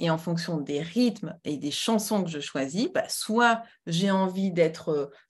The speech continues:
dans des phases de concentration, soit j'ai envie de booster, euh, ma, mon énergie. Et là,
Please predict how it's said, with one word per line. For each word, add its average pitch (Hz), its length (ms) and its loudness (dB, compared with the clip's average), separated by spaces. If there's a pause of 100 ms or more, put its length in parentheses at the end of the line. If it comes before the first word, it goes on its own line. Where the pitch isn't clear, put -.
dans 190 120 6
des 185 120 4
phases 175 260 0
de 175 80 -2
concentration, 165 680 -2
soit 220 340 2
j'ai 190 140 -2
envie 160 300 -2
de 190 100 0
booster, 180 840 -2
euh, 147 400 0
ma, 135 400 -2 (140)
mon 190 220 6
énergie. 170 480 2 (440)
Et 175 100 2
là, 170 380 2